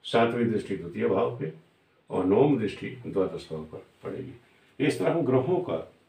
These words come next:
जो ग्रह जहाँ से बैठी हैं, उसकी हम दृष्टियाँ इस तरह से ज्ञात करते हैं कि कहाँ वो, कहाँ पे वो देख रहे हैं। ये तो ग्रहों की दृष्टियाँ के हो गई।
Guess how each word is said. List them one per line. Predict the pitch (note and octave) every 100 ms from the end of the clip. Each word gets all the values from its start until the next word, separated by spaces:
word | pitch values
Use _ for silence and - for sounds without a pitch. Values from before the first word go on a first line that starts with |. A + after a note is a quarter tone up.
| _ _ -
जो | G2 D#3
ग्रह | C#3+ B2
जहाँ | A#2+ -
से | - A#2+
बैठी | A#2+ B2 D#3 C3
हैं, | B2 - _ _ _ -
उसकी | A2+ A#2 C3+
हम | G2 F#2+
दृष्टियाँ | F#2+ - A#2 C#3 - - _ _ -
इस | -
तरह | - F#2+
से | - - - _ - _ _
ज्ञात | G2 G2 F#2 -
करते | - -
हैं | A#2+
कि | B2+
कहाँ | - - -
वो, | A2 A2 D3
कहाँ | - - G#2
पे | -
वो | A2 -
देख | - C#3+ -
रहे | F#2+
हैं। | - - _ _ _ _ _ _
ये | - -
तो | A#2+
ग्रहों | - A2+ G2 F#2+
की | - - - F#2
दृष्टियाँ | G#2+ - B2 -
के | -
हो | D#2
गई। | D#2 -